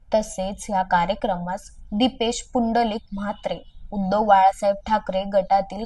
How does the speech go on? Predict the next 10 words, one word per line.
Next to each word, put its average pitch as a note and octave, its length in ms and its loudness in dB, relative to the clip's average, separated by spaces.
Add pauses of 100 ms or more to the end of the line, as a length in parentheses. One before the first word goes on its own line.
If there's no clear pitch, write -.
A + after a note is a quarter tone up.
(120)
कल्याण A3+ 440 2
डोंबिवली A#3+ 760 2
जिल्हा G3+ 380 -4
प्रमुख E3+ 380 -4 (480)
यांनी G3 400 -4
घेतले G#3 520 -4 (300)
मनोभावे B3 720 6 (140)
गावदेवी G3+ 600 8
आईचे F#3+ 580 0
दर्शन. F#3 560 -2